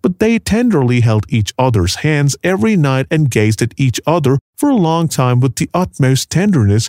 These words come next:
before they closed their eyes. Within the family, who spoke English in public and Yiddish and Polish at home, there was a great deal of love, respect,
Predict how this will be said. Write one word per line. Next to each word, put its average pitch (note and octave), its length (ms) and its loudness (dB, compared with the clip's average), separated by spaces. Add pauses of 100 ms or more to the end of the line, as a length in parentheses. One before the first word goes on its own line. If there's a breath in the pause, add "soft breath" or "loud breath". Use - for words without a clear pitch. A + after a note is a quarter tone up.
(140)
before F3+ 320 0
they D#3+ 140 0
closed A2 360 0
their G#2+ 220 0
eyes. - 380 -4 (320)
Within G2 240 2
the F2+ 100 0
family, F#2+ 640 -2 (140)
who A#2+ 120 2
spoke G#2 400 -2
English B2 420 0
in G#2+ 140 0
public D3+ 460 -2 (140)
and F#2+ 180 2
Yiddish F3+ 380 0
and F#2 120 0
Polish C#3+ 440 0
at - 60 -4
home, D#3+ 440 0 (320)
there D4+ 140 0
was F#3+ 160 0
a A#2 100 0 (100)
great G3+ 280 0
deal D#3+ 240 2
of F2+ 160 -2
love, A#2 420 0
respect, G2 460 0